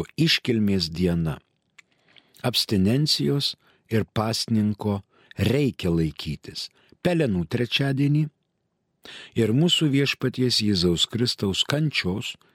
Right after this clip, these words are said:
ir mirties penktadienį. Dabar kodėl mėsa? Todėl, kad mėsos jei negalima, valgom žuvį, žuvies produktus. Visais amžiais nuo pat krikščionybės įvedimo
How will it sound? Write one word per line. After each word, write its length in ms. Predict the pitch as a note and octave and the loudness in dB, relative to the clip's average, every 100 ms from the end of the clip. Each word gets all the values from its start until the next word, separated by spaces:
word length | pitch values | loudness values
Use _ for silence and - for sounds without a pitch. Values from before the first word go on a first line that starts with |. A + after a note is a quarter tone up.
| _ | _
ir 180 | F#2+ F2+ | -2 2
mirties 720 | E2+ D#2+ D2+ - E2+ F2 - - - - | 2 2 0 -2 0 0 -2 -4 -12 -18
penktadienį. 880 | - F2 E2+ - D#2 C#2+ C2+ C2 - - _ _ _ _ _ _ _ _ - - - - | -4 0 0 -2 -4 -4 -8 -12 -14 -20 _ _ _ _ _ _ _ _ -20 -20 -20 -14
Dabar 260 | - B2 C#3+ | -2 -2 0
kodėl 500 | - A2+ A#2+ D3+ - | -2 0 2 0 0
mėsa? 640 | A2+ A#2+ A#2 - - F2+ - _ _ _ _ _ - | 2 2 2 2 0 -2 -8 _ _ _ _ _ -2
Todėl, 480 | A#2+ G2+ A#2+ D3+ D#3+ | 0 2 0 0 -2
kad 480 | - B2+ C3+ - - _ _ _ _ _ _ | -2 -4 -4 -10 -12 _ _ _ _ _ _
mėsos 680 | G#2 A2 A2 - - G2+ - | 0 2 2 2 0 0 0
jei 140 | F#2+ F2 | 0 0
negalima, 800 | E2+ F2 C#3 F3 F3+ E3+ F3+ - | 0 -2 0 2 4 4 2 0
valgom 600 | E2 F2+ G2 G2+ G2+ G#2 | -4 -2 0 0 2 2
žuvį, 400 | E2 F#2+ A2+ C3 | 2 2 2 2
žuvies 440 | A#2+ F2 D#2+ F#2 - | 0 0 0 0 -2
produktus. 680 | D#2 D2 B1+ - - - - - - - - | -4 -4 -6 -14 -16 -16 -16 -18 -20 -20 -16
Visais 500 | - G#2 - C#3+ C3+ | -4 0 0 0 0
amžiais 500 | G#2 F#2+ G2+ C3+ C#3 | 0 0 0 0 0
nuo 160 | A2+ G2+ | 0 0
pat 200 | - G2+ | -2 -4
krikščionybės 840 | G2 G2 - G2+ G2+ F2+ F#2 E2 F#2 | -4 -2 0 2 2 2 2 2 0
įvedimo 720 | D#2 E2+ E2 C3 C#3 C3+ | -2 -2 0 0 2 2